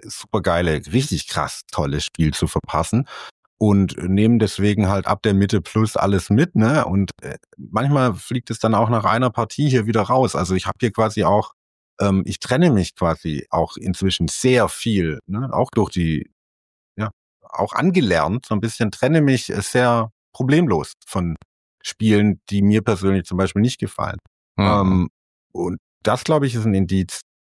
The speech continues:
Speaker 1: dass ich auf jeden Fall nicht so ein, ich bin kein pathologischer Horter, ne, wo einfach nur mehr, mehr, mehr, sondern, ähm, für jedes Spiel, das kommt, ihr, ihr kennt die Regel, muss eins gehen. Aber ich hab halt immer noch nicht das Gefühl, die perfekte tausend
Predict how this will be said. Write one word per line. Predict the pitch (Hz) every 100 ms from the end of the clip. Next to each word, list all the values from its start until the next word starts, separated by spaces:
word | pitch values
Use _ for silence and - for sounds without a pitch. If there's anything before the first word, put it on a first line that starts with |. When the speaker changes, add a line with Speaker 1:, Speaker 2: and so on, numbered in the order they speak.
| -
Speaker 1:
dass | 80 85 92
ich | 90 - -
auf | 85
jeden | 104 101
Fall | 92
nicht | 92 -
so | 87
ein, | 82 80
ich | 65
bin | - 92
kein | - 92
pathologischer | - 85 87 78 - - 73 -
Horter, | - - - 65
ne, | 69 80
wo | 76
einfach | - - -
nur | 80 78
mehr, | 85 80 76 73
mehr, | 73 82 85
mehr, | 78 85 110 165
sondern, | - 98 92 90 92 - - - - -
ähm, | 90 85 82 80 _ _
für | - 95
jedes | 107 107
Spiel, | - 110
das | 98 - -
kommt, | - 113 143 143 113
ihr, | - - 80
ihr | 101
kennt | 98 101
die | 110
Regel, | 101 98 95 85 -
muss | 101 -
eins | 80 85 -
gehen. | 87 98 156 160
Aber | - 98
ich | 85
hab | 117
halt | 101
immer | 120
noch | 117
nicht | 113 104
das |
Gefühl, | - 98 110
die | 107
perfekte | - - 107 101 104 104
tausend | 95 107 101 85